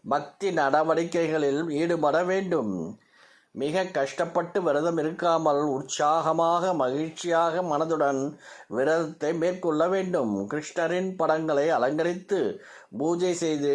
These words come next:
கிருஷ்ணருக்கு பிடித்தமான இனிப்பு உள்ளிட்ட பொருட்களை நைவேத்தியமாக படைக்க வேண்டும். கிருஷ்ண ஜெயந்தி அன்று விரதம் இருந்து வழிபட்டால்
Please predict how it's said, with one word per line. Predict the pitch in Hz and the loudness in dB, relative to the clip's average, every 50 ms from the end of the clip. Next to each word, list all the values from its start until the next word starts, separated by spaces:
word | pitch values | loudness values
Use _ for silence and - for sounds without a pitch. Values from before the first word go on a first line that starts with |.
| 156 165 | 0 -2
கிருஷ்ணருக்கு | 156 151 151 147 - - - 170 165 170 170 - - 196 185 | -4 -6 -6 -6 -6 -4 -2 0 0 0 -2 -4 -6 -6 -6
பிடித்தமான | 190 - 135 143 151 151 - 170 165 165 165 165 170 170 180 175 | -6 -6 -6 -6 -4 -2 -2 -2 0 2 2 2 2 2 2 2
இனிப்பு | 165 143 147 165 170 170 170 - 147 151 170 | 2 2 0 0 -2 -2 -4 -4 -4 -2 0
உள்ளிட்ட | 180 160 151 156 156 170 170 175 - 180 170 | 0 0 0 0 0 -2 -2 0 0 -2 0
பொருட்களை | - 156 160 160 160 180 185 - 165 143 143 143 139 143 160 160 - - - - - - - - 107 | 0 -2 -2 -2 -2 -4 -6 -4 0 0 2 2 2 0 -2 -6 -10 -18 -20 -20 -20 -20 -16 -10 -4
நைவேத்தியமாக | 117 139 143 151 165 165 165 175 180 175 170 175 180 175 165 156 151 147 143 170 185 | -2 0 0 0 0 0 0 -2 -2 -2 0 0 0 2 2 2 2 2 2 0 0
படைக்க | 202 190 180 185 190 190 196 190 | 0 2 2 2 2 0 0 0
வேண்டும். | 190 190 190 185 170 165 139 110 98 90 82 76 76 107 - _ _ _ _ _ _ _ _ _ _ - | 2 0 0 0 0 0 0 0 0 -2 -4 -6 -8 -10 -14 _ _ _ _ _ _ _ _ _ _ -10
கிருஷ்ண | 165 165 160 - - 196 190 185 | -8 -8 -8 -6 -4 -2 -2 -2
ஜெயந்தி | 170 143 143 147 151 160 170 170 170 185 175 | 0 0 0 0 0 0 -2 -2 -2 0 2
அன்று | 156 151 160 151 147 139 151 165 | 2 2 2 0 0 0 0 2
விரதம் | 143 131 135 143 151 160 170 170 165 | 2 2 2 2 2 2 0 0 0
இருந்து | 160 165 170 - - | 0 0 0 0 0
வழிபட்டால் | 151 131 139 156 160 160 156 156 - - 139 139 139 143 156 | 2 2 2 2 0 0 -2 -2 0 2 2 4 4 2 0